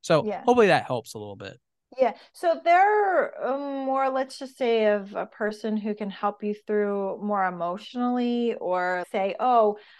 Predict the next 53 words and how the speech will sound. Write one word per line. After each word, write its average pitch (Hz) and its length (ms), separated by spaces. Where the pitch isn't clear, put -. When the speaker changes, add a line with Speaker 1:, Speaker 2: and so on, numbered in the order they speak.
Speaker 2:
I 226 100
had 240 240
this 226 160
during 226 240
my 214 140
pregnancy. 196 540
You're 190 140
doing 220 280
okay. 196 640
This 214 300
physical 226 380
thing 214 240
is 196 120
okay," 196 380
or 214 100
whatever. 240 300
They're 240 100
not 262 240
a 262 60
doctor. 208 600
They're 220 120
not 240 260
a 226 220
trainer. 214 460
They're 202 120
not 196 160
really 220 160
a 185 80
coach. 208 360
They're 196 120
a 190 60
doula. 208 280
Did 226 200
you 311 100
know 392 140
there's 392 180
also 339 240
death 202 360
doulas? 339 380
So - 160
you 220 120
can 226 160
have 226 320
somebody 220 360
go 214 180
through 208 240
death 190 320
with 294 180
you 359 320
as 196 160
well 196 220
as 208 120
birth. 208 360